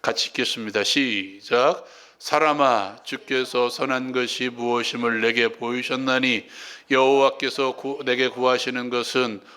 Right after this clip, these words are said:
오직 정의를 행하며 인자를 사랑하며 겸손하게 내 하나님과 함께 행하는 것이 아니냐." 아멘.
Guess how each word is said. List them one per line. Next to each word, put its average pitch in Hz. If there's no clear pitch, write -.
오직 113
정의를 107
행하며 127
인자를 107
사랑하며 127
겸손하게 117
내 113
하나님과 117
함께 156
행하는 127
것이 143
아니냐." 107
아멘. 107